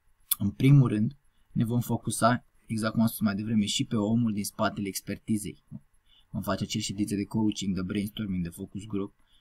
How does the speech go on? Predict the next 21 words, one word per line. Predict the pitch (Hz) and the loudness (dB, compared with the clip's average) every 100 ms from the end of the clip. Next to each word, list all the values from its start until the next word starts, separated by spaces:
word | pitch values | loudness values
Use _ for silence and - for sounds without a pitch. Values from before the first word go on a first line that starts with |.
| _ _ _ | _ _ _
adică | - 98 104 | -8 -4 -2
ne | 104 | -2
vom | 107 | -2
focusa | 113 - - 107 | -6 -4 -2 0
pe | 113 - | 0 0
tine | 131 143 113 110 | 2 4 6 4
sau | 101 | 2
pe | - 104 | 0 -4
echipa | - - 98 | -4 -2 -2
ta | - | 0
dacă | 95 95 85 | -4 -4 -8
aceasta | 87 92 92 | -8 -8 -6
există, | 90 92 92 - 98 | -6 -6 -8 -8 -14
în | |
primul | 92 110 104 101 | -4 2 2 0
rând. | 90 71 | -4 -4
Iar | 92 | -4
în | 90 | -2
al | 90 | -2
doilea | 113 127 117 | -2 -2 -2
rând, | 104 110 | 0 -2